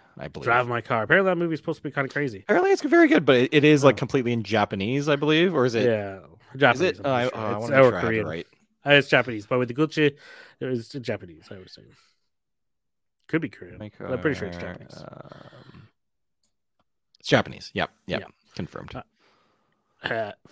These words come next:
Speaker 2: confirmed. Um, actor in the leading role, Javier Bardem, or being the Ricardos. Kinda not shocking
Speaker 1: Mm-hmm.
Speaker 2: there. Benedict Cumberbatch, Power of the Dog, probably will win it. Andrew Garfield for Tick, Tick, Boom. I never saw that movie. Uh, I keep planning to, but then every
Speaker 1: I
Speaker 2: time I
Speaker 1: think
Speaker 2: do,
Speaker 1: I'm
Speaker 2: I'm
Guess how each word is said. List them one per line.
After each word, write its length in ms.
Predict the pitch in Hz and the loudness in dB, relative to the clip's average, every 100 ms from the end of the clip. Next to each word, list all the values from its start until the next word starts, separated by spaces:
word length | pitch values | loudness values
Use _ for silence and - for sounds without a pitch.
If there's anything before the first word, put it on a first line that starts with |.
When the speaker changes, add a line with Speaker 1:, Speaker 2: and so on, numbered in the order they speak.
| - | -18
Speaker 2:
confirmed. 560 | 110 - - - _ - _ _ - 127 | -18 -18 -20 -20 _ -20 _ _ -4 4
Um, 680 | 127 127 127 127 127 123 - | 6 8 8 8 6 4 2
actor 300 | 160 156 156 | 2 4 2
in 60 | 143 | 2
the 40 | |
leading 260 | 143 135 143 | 2 0 2
role, 280 | 160 165 147 | 4 4 4
Javier 320 | 139 135 127 | 2 2 0
Bardem, 380 | 120 120 147 151 | 0 0 -2 -4
or 80 | 113 | -6
being 220 | 123 117 | -4 -4
the 60 | 107 | -6
Ricardos. 680 | - 143 143 151 196 - _ _ _ _ _ | -4 -4 -2 -4 -6 -14 _ _ _ _ _
Kinda 240 | 104 98 | -16 -14
not 140 | 95 - | -16 -16
shocking 220 | 92 90 | -14 -10
Speaker 1:
Mm-hmm. 240 | 101 98 | -10 -12
Speaker 2:
there. 140 | 117 _ - - - _ | -18 _ -20 -20 -20 _
Benedict 320 | 123 120 113 | 0 0 0
Cumberbatch, 420 | 139 131 135 131 - | 0 0 0 -2 -2
Power 120 | 113 | -4
of 80 | 110 | -2
the 60 | |
Dog, 300 | 120 127 147 _ - | -2 -2 -6 _ -10
probably 260 | 110 107 | -6 -2
will 120 | 117 120 | -2 -2
win 100 | 107 | -4
it. 160 | 113 _ - - - | -10 _ -20 -20 -12
Andrew 240 | 120 120 117 | -6 -4 0
Garfield 400 | 131 127 147 131 | 0 0 -4 -6
for 100 | 113 | -8
Tick, 180 | 127 - | -8 -6
Tick, 200 | 123 - | -8 -2
Boom. 400 | 127 139 185 - _ _ _ _ _ _ | 0 0 -2 -12 _ _ _ _ _ _
I 80 | 147 | -8
never 180 | 208 220 | -6 -4
saw 140 | 214 | -2
that 80 | 147 | -4
movie. 220 | 107 107 - _ _ _ _ _ 156 | -4 -10 -14 _ _ _ _ _ -2
Uh, 320 | 170 170 170 | 0 0 -2
I 80 | 170 | -6
keep 160 | - 185 | -8 0
planning 220 | 190 170 | 0 0
to, 140 | 120 113 | -6 -6
but 100 | 123 | -4
then 120 | 147 | -2
every 120 | 175 | -2
Speaker 1:
I 60 | 175 | -2
Speaker 2:
time 100 | 175 | -2
I 40 | |
Speaker 1:
think 80 | 208 | 2
Speaker 2:
do, 20 | |
Speaker 1:
I'm 40 | |
Speaker 2:
I'm 20 | 302 | 6